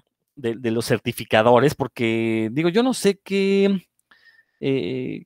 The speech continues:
qué, qué pasa por la mente de estas personas que quieren erigirse como estos guardianes, como estos cadeneros de una escena que además en México pues lo que necesita la escena mexicana es crecer, es que haya gente que publique,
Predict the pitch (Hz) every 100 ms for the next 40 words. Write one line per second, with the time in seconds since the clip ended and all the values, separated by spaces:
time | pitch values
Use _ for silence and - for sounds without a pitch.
0 | _ - 208 - 233 269 240 180 160 156
1 | 165 208 196 175 - 175 151 120 160 165
2 | - 143 170 165 123 113 156 156 - 139
3 | 113 135 - 131 117 107 120 131 127 120
4 | 120 - 98 120 160 - 101 104 123 131
5 | 123 107 - _ - - _ - 151 220
6 | 208 - 185 190 160 151 175 190 190 160
7 | 165 - 165 147 135 _ _ _ _ _
8 | - 156 160 170 160 180 226 262 - 214
9 | 214 170 143 170 190 - 156 - 180 196
10 | 196 190 - 196 185 - 190 - 151 143
11 | 147 185 190 190 180